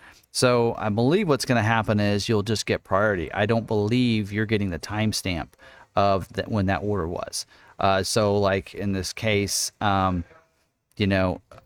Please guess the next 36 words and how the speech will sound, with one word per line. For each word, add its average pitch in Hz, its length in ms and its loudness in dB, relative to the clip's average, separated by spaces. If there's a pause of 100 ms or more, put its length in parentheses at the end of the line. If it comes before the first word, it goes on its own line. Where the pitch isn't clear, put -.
(240)
basically 107 680 2
it 110 80 2
would 107 140 0
be 98 100 -2
put 104 240 0
in 98 140 2
with 90 200 -2 (120)
all 107 260 2
the 98 140 -2
twenty-one 92 480 -4
or 90 240 -8
the 90 240 -8
twenty-one, 95 720 -2
the, 92 280 -2
the 87 280 -4
twenty-two 113 580 0
model 101 280 2
year 95 180 0
orders 98 560 0 (380)
will 95 100 -2
basically 101 480 0
get 92 180 0
the 92 100 -6
same 92 220 -2
prior-, 95 380 0 (180)
priority 98 600 0
from 101 200 -4
what 90 140 0
I 85 80 -4
understand. 80 480 -6 (400)
Um, 98 300 2
I 104 120 2
know 123 200 4
in 127 60 2
the 104 80 0
Bronco, 95 580 2